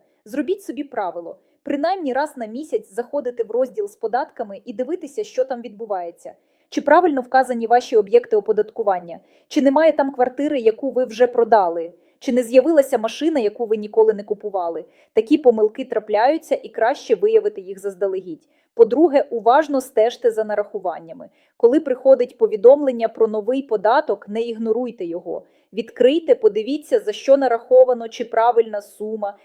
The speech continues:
чи збігаються терміни. Якщо щось викликає сумніви, одразу зверніться до податкової за роз'ясненням.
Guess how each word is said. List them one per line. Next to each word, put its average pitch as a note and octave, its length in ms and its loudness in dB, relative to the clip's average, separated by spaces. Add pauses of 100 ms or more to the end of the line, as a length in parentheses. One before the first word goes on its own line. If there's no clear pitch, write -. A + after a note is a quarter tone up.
(120)
чи A3+ 140 -8
збігаються G3+ 600 -2
терміни. F3+ 560 -4 (420)
Якщо A3 300 0
щось C#4 280 -8
викликає A3 500 -2
сумніви, B3+ 600 -2
одразу A#3 500 4
зверніться G#3+ 560 -8
до G3 160 -4
податкової F#3+ 640 -6
за F#3 140 -6
роз'ясненням. F3+ 840 -10